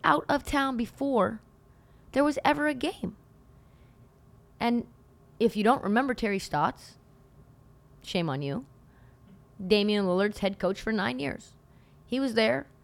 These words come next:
before Damian Lillard even got there, and then was supposed to help with the offense. And for some reason, they had some sort of tiff, and he was deuces. Joe Prunty again is the interim head coach, A K A, I don't,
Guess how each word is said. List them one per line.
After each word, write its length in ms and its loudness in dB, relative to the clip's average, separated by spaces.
before 320 2
Damian 420 0
Lillard 300 -4
even 240 -6
got 300 0
there, 260 -4
and 240 2
then 200 2
was 100 -2
supposed 380 2
to 100 2
help 260 0
with 120 -6
the 100 -4
offense. 480 -2
And 340 -4
for 160 -6
some 320 -2
reason, 300 -6
they 100 0
had 180 -2
some 200 -8
sort 180 -8
of 100 -12
tiff, 360 -8
and 120 -2
he 140 0
was 220 -6
deuces. 520 -10
Joe 180 4
Prunty 380 2
again 260 0
is 80 0
the 140 -2
interim 340 -2
head 260 -4
coach, 380 -4
A 100 2
K 560 0
A, 20 -6
I 120 -4
don't, 160 -14